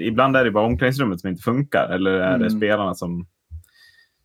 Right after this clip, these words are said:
Speaker 1: Jag, jag kommer inte fram till någon fråga, inser jag, men, eh,
Speaker 2: Nej, men jag förstår lite var,
Speaker 1: <laughs> Jag
Speaker 2: var
Speaker 1: fattar
Speaker 2: du,
Speaker 1: vad du
Speaker 2: var du
Speaker 1: menar,
Speaker 2: ute och
Speaker 1: alltså,
Speaker 2: svävar någonstans.
Speaker 1: tror du att problemet
Speaker 2: Ehm.
Speaker 1: kan lösas genom att det kommer in exempelvis en ny coach i det här laget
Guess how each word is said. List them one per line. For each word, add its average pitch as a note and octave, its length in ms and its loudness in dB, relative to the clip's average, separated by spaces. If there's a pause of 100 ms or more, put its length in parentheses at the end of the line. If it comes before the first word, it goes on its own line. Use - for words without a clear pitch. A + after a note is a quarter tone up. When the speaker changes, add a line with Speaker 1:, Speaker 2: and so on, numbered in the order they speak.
(480)
Speaker 1:
Jag, - 220 0
jag A2 100 2
kommer A#2+ 140 4
inte A2 100 -2
fram B2+ 160 2
till C3 100 -4
någon A#2 60 0
fråga, B2+ 380 2
inser F2+ 240 -4
jag, E2+ 160 -4
men, A2 220 0
eh, A2 180 4
Speaker 2:
Nej, D#3+ 340 6
men D#3+ 80 6
jag D#3 360 6
förstår D#3 500 2
lite C#3 380 0
var, C3 80 -4
Speaker 1:
<laughs> A#2+ 120 2
Jag A#2 100 4
Speaker 2:
var C#3 80 8
Speaker 1:
fattar A#2+ 120 6
Speaker 2:
du, - 0 -
Speaker 1:
vad A#2+ 120 6
du A#2+ 140 2
Speaker 2:
var - 80 8
du C3+ 60 6
Speaker 1:
menar, - 160 2
Speaker 2:
ute - 80 2
och C#3 60 4
Speaker 1:
alltså, D#3 140 2
Speaker 2:
svävar D#3 240 6
någonstans. G#2+ 380 0
Speaker 1:
tror C#3 160 6
du C3 60 6
att B2 100 2
problemet C#3+ 440 4
Speaker 2:
Ehm. G#2 60 0
Speaker 1:
kan B2+ 120 2
lösas C#3+ 420 2
genom G#2 240 2
att G2+ 100 2
det - 60 -8
kommer G#2+ 200 0
in G2+ 260 0 (160)
exempelvis G#2 380 -2
en G#2 120 0
ny G#2 200 2 (360)
coach B2 380 0
i - 20 -4
det - 20 0
här F2+ 80 -2
laget E2 320 -2